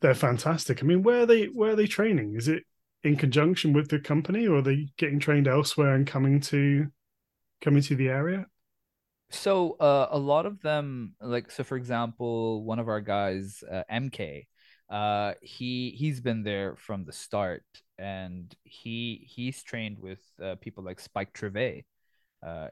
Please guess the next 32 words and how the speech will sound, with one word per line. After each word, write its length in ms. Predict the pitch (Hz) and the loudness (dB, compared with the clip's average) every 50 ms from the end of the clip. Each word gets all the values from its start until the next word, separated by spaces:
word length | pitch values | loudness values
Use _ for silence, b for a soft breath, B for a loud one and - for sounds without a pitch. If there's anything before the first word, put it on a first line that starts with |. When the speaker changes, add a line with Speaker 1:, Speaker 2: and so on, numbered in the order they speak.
| - | -16
Speaker 2:
in, 260 | - 90 90 90 85 73 - | -18 -16 -16 -16 -16 -16 -16
in 100 | 92 98 | -14 -14
the 100 | 95 85 | -14 -14
U 120 | 85 92 | -14 -14
K. 380 | - - 113 110 82 60 - - _ _ _ _ _ _ _ _ | -10 -8 -6 -6 -6 -10 -14 -20 _ _ _ _ _ _ _ _
Um, 320 | 87 98 98 92 92 76 - _ _ _ _ - - - - | -14 -14 -12 -14 -14 -18 -20 _ _ _ _ -20 -12 -6 -2
Fayez, 640 | 117 117 127 120 87 69 64 58 - - - - - _ _ _ | -2 0 0 -2 -2 -6 -8 -12 -14 -18 -20 -20 -20 _ _ _
who's 160 | 101 98 - | -18 -16 -10
also 560 | 98 110 117 110 - 113 101 90 82 76 60 - _ | -8 -8 -8 -6 -6 -6 -6 -6 -8 -10 -12 -16 _
one 140 | - 98 98 | -12 -12 -12
of 160 | 90 92 107 | -12 -12 -14
the, 340 | 101 90 87 87 82 76 - _ _ _ 80 | -12 -10 -10 -10 -10 -12 -14 _ _ _ -18
you 100 | 87 87 | -16 -14
know, 200 | 90 85 78 - - _ _ - | -14 -14 -14 -16 -18 _ _ -18
uh, 220 | - 85 71 57 - - - _ _ _ _ _ _ _ _ _ _ _ _ 147 | -16 -14 -14 -14 -16 -18 -20 _ _ _ _ _ _ _ _ _ _ _ _ -16
long, 460 | 139 123 127 123 123 123 123 120 110 - | -4 0 2 4 4 2 2 -4 -10 -10
long-term 560 | 104 110 113 110 110 107 101 - 98 95 92 | -4 -2 -2 -2 -2 -4 -8 -8 -10 -10 -10
guys, 260 | 90 87 85 87 85 85 | -10 -10 -10 -12 -12 -12
I 60 | 85 | -16
would 100 | 82 80 | -18 -16
say. 300 | - 92 87 90 85 64 | -14 -14 -12 -12 -12 -14
He's 220 | - 101 101 98 | -14 -16 -16 -14
been 200 | 101 107 101 95 | -10 -10 -8 -8
there 160 | 92 95 90 | -6 -6 -8
from, 380 | 87 - - 92 87 80 71 69 | -8 -10 -14 -14 -14 -14 -16 -16
for 140 | - - 104 | -14 -12 -12
a 60 | 95 | -12
very 200 | 90 101 98 95 | -10 -10 -10 -10
long 200 | 90 87 92 95 | -10 -12 -12 -12
time. 320 | - - 110 107 104 101 - b b b b b b b b - | -10 -8 -8 -8 -8 -10 -12 b b b b b b b b -8
Uh, 140 | 104 104 - - - - | -8 -8 -8 -10 -6 -2
Fayez, 600 | - 123 127 139 139 127 120 117 104 107 - - | 0 2 2 2 0 0 -2 -2 -4 -8 -12 -16